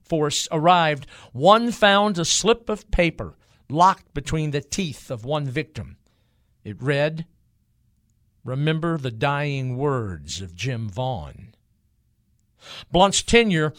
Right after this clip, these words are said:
soon ended, and in his unenviable place came Brigadier General Thomas Ewing, Junior,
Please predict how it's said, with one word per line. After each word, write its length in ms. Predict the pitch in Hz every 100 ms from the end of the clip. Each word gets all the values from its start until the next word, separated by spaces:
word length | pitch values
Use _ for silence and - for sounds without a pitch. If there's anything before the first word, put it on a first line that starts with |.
| -
soon 420 | - 208 190 160 -
ended, 440 | 175 165 107 - _ _ _ _ _ _
and 420 | - 156 151 151 147
in 280 | 180 170 165
his 400 | 175 170 160 -
unenviable 1040 | 180 170 170 226 233 220 175 147 131 123
place 580 | 117 147 131 120 - - - -
came 260 | - 156 151
Brigadier 640 | 117 190 190 170 175 170
General 540 | 151 170 165 160 151 143
Thomas 600 | - 175 170 151 143 -
Ewing, 580 | 143 147 170 160 151 151 135
Junior, 680 | 113 151 147 127 80 -